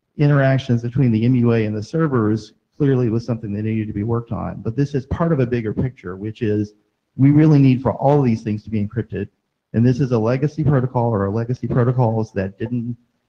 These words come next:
that, you know, existed long before T L S existed, and we're trying to rectify that. So this is, you know, kind of a pat-, patchwork effort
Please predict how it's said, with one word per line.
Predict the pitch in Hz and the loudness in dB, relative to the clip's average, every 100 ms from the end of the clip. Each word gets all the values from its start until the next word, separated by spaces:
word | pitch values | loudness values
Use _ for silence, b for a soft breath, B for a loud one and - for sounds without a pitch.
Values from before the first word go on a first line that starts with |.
| _ _ _ | _ _ _
that, | 123 113 | 0 2
you | 123 | 2
know, | 107 | 2
existed | 113 - 131 - 104 | 0 0 -2 0 -2
long | 107 120 123 | 2 2 4
before | 117 107 | 4 4
T | 110 123 | 0 0
L | 107 | 0
S | 104 98 | -2 -4
existed, | 95 113 107 - 101 98 | -8 -6 -6 -6 -6 -6
and | 110 | -8
we're | 104 | -6
trying | 104 110 123 110 | -6 -6 -6 -4
to | |
rectify | 101 104 - 104 90 87 | -2 -2 -4 -6 -4 -6
that. | 82 69 - | -8 -14 -8
So | - | -2
this | 110 139 143 | 2 4 2
is, | 143 131 120 120 - _ - _ _ _ _ | 2 4 4 2 -2 _ -20 _ _ _ _
you | - 131 | -6 -4
know, | 117 | -4
kind | 117 - 190 196 | -4 0 2 2
of | |
a | 165 | 2
pat-, | 175 175 156 - | 2 2 -2 -6
patchwork | 180 170 - 147 139 | -2 -2 0 0 0
effort | 143 135 98 101 | 0 0 -4 -6